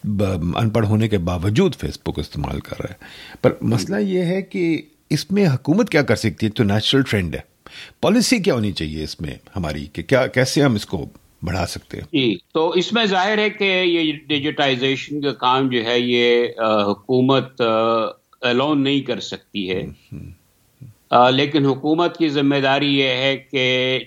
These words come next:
Speaker 2: जो essential policies हैं, अ, उसके लिए वो set करे।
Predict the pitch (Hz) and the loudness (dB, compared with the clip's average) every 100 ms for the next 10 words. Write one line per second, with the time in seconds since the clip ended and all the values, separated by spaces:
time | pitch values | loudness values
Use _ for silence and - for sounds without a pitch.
0 | 120 127 123 120 120 117 117 131 131 147 | -2 0 2 2 0 -2 0 2 2 2
1 | 139 110 120 135 135 - 143 123 120 110 | 0 2 2 2 0 0 0 0 0 0
2 | 101 - _ _ _ - - _ _ _ | 0 -2 _ _ _ -20 -20 _ _ _
3 | _ - 113 110 110 123 - 147 127 120 | _ -2 2 2 2 -2 -2 2 4 4
4 | 110 117 113 104 87 - 85 - | 4 2 0 -2 -4 -8 -12 -12